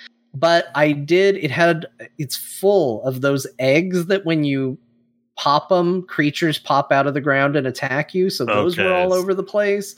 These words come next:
Speaker 2: Oh, it's very
Speaker 1: And
Speaker 2: dangerous there then.
Speaker 1: then I
Speaker 2: Yeah.
Speaker 1: went under the water and I picked up a resource I found there, and a giant fish came out of nowhere and attacked me too. And I was like,
Speaker 2: <laughs>
Speaker 1: "This planet just wants to kill me everywhere I go." So,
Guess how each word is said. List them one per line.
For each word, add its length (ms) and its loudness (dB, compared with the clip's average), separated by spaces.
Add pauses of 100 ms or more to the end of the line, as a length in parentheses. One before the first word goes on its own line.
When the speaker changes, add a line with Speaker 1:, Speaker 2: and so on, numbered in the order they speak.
Speaker 2:
Oh, 160 2
it's 140 -2
very 240 2
Speaker 1:
And 80 0
Speaker 2:
dangerous 400 0
there 260 0
then. 280 -2 (260)
Speaker 1:
then 240 -2
I 80 0
Speaker 2:
Yeah. 80 0
Speaker 1:
went 240 0
under 240 0
the 80 2
water 440 0
and 120 0
I 100 0
picked 340 -6
up 180 -2
a 40 0
resource 580 0
I 80 2
found 320 0
there, 240 0
and 80 2
a 60 2
giant 400 0
fish 460 -2
came 260 0
out 140 2
of 100 -2
nowhere 380 -2
and 100 -4
attacked 460 -2
me 140 -2
too. 280 0
And 80 -4
I 60 0
was 120 -4
like, 240 -2 (120)
Speaker 2:
<laughs> 480 -12
Speaker 1:
"This 160 4
planet 480 0
just 200 -2
wants 360 0
to 100 0
kill 300 0
me 240 -2
everywhere 800 2
I 180 2
go." 460 0
So, 500 -2